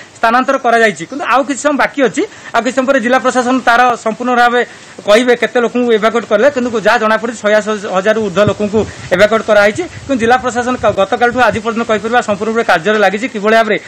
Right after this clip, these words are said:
ୟସ୍ ମୁକାବିଲା, ୟସ୍ ବାତ୍ୟାକୁ ମୁକାବିଲା କରିବା। ତେବେ କହିପାରିବା, ଏଇ ବାତ୍ୟାରେ ଜଣକ, ଜଣେ ପ୍ରାଣହାନି ଘଟେଇଥିଲେ ମଧ୍ୟ କିଭଳି ଆଗକୁ ପ୍ରାଣହାନି ନ ଘଟିବ, ତା ମଧ୍ୟ ଜିଲ୍ଲା ପ୍ରଶାସନ ନଜର ଦେଇକି ରଖିଛି ଏବଂ ଜିଲ୍ଲା ପ୍ରଶାସନ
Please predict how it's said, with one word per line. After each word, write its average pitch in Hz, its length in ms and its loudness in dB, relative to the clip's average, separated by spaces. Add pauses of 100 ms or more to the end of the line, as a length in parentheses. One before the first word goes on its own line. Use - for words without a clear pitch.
(240)
ୟସ୍ 254 260 2
ମୁକାବିଲା, 214 400 -2 (500)
ୟସ୍ 226 160 0
ବାତ୍ୟାକୁ 208 320 0
ମୁକାବିଲା 202 360 2
କରିବା। 156 240 -2 (300)
ତେବେ 254 140 0
କହିପାରିବା, 247 400 2
ଏଇ 254 60 4
ବାତ୍ୟାରେ 220 340 0
ଜଣକ, 208 360 0
ଜଣେ 202 220 0
ପ୍ରାଣହାନି 214 480 0
ଘଟେଇଥିଲେ 208 380 -2
ମଧ୍ୟ 214 260 0 (280)
କିଭଳି 233 200 2
ଆଗକୁ 226 280 0
ପ୍ରାଣହାନି 220 420 0
ନ 208 100 2
ଘଟିବ, 202 260 -2 (360)
ତା 196 120 2
ମଧ୍ୟ 226 260 0
ଜିଲ୍ଲା 208 180 2
ପ୍ରଶାସନ 214 400 -2 (300)
ନଜର 190 240 4
ଦେଇକି 233 240 2
ରଖିଛି 220 320 0
ଏବଂ 240 220 -2
ଜିଲ୍ଲା 202 180 2
ପ୍ରଶାସନ 240 340 -4